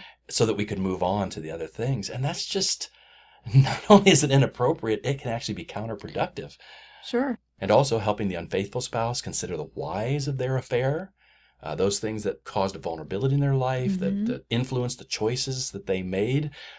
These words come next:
Speaker 1: That's an important part of counseling that tends to come up, you know, only in affair recovery counseling.
Speaker 2: Right. I think that's huge. If you don't understand the why,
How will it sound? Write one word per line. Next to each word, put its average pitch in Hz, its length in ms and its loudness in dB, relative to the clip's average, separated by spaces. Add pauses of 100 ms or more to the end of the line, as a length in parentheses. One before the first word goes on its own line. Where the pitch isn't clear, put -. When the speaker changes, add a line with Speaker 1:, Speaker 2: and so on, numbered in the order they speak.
(100)
Speaker 1:
That's 76 220 -8
an 87 60 -8
important 104 420 -6
part 117 420 -2
of 101 340 -2 (140)
counseling 110 420 -2
that 95 140 -6
tends 117 240 -4
to 110 80 -6
come 104 220 -4
up, 101 160 -4 (180)
you 101 80 -6
know, 78 80 -8
only 95 280 -4
in 90 60 -4
affair 82 240 -8
recovery 127 420 -8
counseling. 131 460 -6
Speaker 2:
Right. 226 260 -4 (260)
I 240 100 4
think 254 180 6
that's 220 300 -2 (120)
huge. 220 800 -2
If 214 100 -2
you 226 60 0
don't 220 180 2
understand 220 440 -2
the 202 80 2
why, 208 600 2